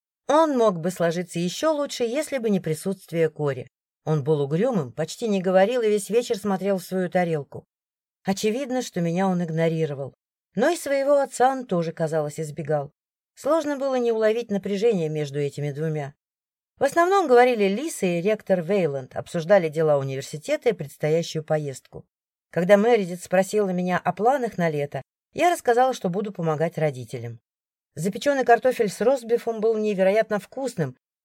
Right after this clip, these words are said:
но из-за того, что меня нервировало присутствие Кори, я не могла наслаждаться едой в полной мере.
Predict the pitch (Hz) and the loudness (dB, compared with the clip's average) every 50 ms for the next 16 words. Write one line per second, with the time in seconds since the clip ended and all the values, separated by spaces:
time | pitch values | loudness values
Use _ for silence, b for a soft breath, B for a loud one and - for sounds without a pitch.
0 | _ - - 202 269 302 277 302 - 311 311 311 311 302 - 269 269 269 277 277 | _ -4 0 2 2 2 2 4 8 8 8 8 6 0 0 -4 -4 -2 -2 -2
1 | 269 277 285 254 240 214 240 254 247 220 190 156 156 147 147 147 - 160 165 - | -2 -2 -2 -2 -4 -4 0 2 2 2 2 2 -2 -2 -4 -6 -6 -10 -10 -6
2 | - 214 190 - - - 160 160 160 156 - 247 269 262 202 175 147 160 151 156 | -6 -8 -8 -8 -10 -6 -2 -2 -2 -2 -4 -4 -4 -2 -2 -2 -2 -2 -2 -2
3 | 160 165 170 156 160 185 226 247 220 190 - - 151 151 147 156 156 147 - - | -2 -4 -4 -4 -2 -2 -2 -2 -2 -6 -6 -6 -6 -4 -2 -4 -4 -4 -4 -8
4 | 147 147 143 185 196 190 - - 156 156 147 151 151 151 151 160 156 139 123 135 | -8 -6 -6 -6 -6 -6 -6 -4 -4 -4 -2 -2 -4 -4 -4 -4 -4 -4 -6 -8
5 | 131 | -14